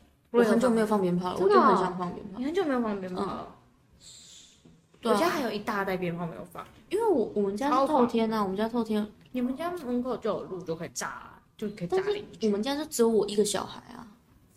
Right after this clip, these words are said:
Speaker 1: 所以呢，你可以跟你爸一起放啊，他很有童心欸。
Speaker 2: 我爸就，他就老了啊。
Speaker 1: 他，他很好笑欸。
Speaker 2: 好笑，好笑，但他，他就
Speaker 1: 他不会跟你一起放哦。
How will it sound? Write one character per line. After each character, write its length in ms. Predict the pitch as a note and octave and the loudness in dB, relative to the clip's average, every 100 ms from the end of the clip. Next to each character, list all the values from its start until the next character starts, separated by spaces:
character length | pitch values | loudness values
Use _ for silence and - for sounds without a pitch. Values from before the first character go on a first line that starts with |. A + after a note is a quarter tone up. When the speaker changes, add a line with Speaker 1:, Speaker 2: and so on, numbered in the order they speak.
| _ _ _ _ _ _ _ | _ _ _ _ _ _ _
Speaker 1:
所 140 | - E4 | -8 -4
以 60 | |
呢， 260 | C4+ B3 B3 - - - | -2 -4 -6 -10 -20 -10
你 80 | A3+ | -6
可 80 | A#3+ | -4
以 40 | |
跟 140 | A#3 | -2
你 40 | F#3+ | -2
爸 140 | F#3 | -2
一 60 | F3+ | -4
起 60 | E3 | -6
放 120 | E3 | -12
啊， 100 | C#3 | -8
他 100 | G#3 | -4
很 60 | G3+ | -2
有 120 | F3 | -4
童 120 | D#3+ G3+ | -12 -16
心 160 | - - - | -14 -12 -14
欸。 100 | - - _ - | -18 -20 _ -4
Speaker 2:
我 120 | A3 | -4
爸 160 | G#3+ G4+ F#4+ F#4+ - | 0 -2 -2 -4 -6
就， 100 | G4 F#4+ - _ _ _ _ | -8 -8 -12 _ _ _ _
他 160 | - E4+ | -12 -6
就 80 | F#4 F4+ - | -4 -6 -6
老 200 | G#3 F#3 | -6 -4
了 120 | F#3+ | -2
啊。 380 | G#3 G#3+ A3 A#3+ - A#3 - | -2 -2 -4 -10 -12 -12 -4
Speaker 1:
他， 140 | F#4 F4+ F4 | 2 4 2
他 140 | F#4 D#4 | 0 -4
很 80 | A#3+ | -4
好 140 | - | -6
笑 260 | - F#3 - | -4 -4 -4
欸。 300 | F#3 G#3 G#3 - - - - - - - A#3+ | -4 -4 -4 -8 -20 -20 -20 -20 -20 -10 -4
Speaker 2:
好 100 | A#3+ | -2
笑， 160 | F#4+ | 0
好 140 | D4+ A#3+ | 0 0
笑， 100 | C#4+ | -2
但 160 | C#4+ | -2
他， 140 | C#4+ D4 D4 C#4+ | -4 -4 -8 -10
他 120 | C#4+ | -8
就 180 | D4 C#4 - _ _ - | -6 -8 -14 _ _ -16
Speaker 1:
他 100 | - | -8
不 120 | D#4+ G#3+ | 0 2
会 40 | |
跟 120 | G#3+ | 2
你 60 | F3+ | -2
一 20 | |
起 80 | D#3+ | -6
放 160 | E3+ | -8
哦。 180 | F#2+ - | -10 -12